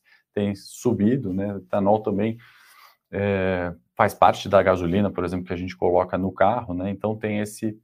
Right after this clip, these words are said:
esse aumento ali de, eh, commodities como um todo,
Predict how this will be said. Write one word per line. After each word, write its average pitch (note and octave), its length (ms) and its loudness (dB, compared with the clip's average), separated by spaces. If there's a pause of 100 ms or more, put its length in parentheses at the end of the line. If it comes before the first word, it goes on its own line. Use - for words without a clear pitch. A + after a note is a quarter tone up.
(880)
esse - 240 -6
aumento G2+ 460 2
ali G2+ 320 0 (240)
de, G2+ 460 -2 (180)
eh, F#2 760 -4 (180)
commodities A#2+ 480 4
como B2 260 0
um B2 100 -4
todo, G2+ 460 2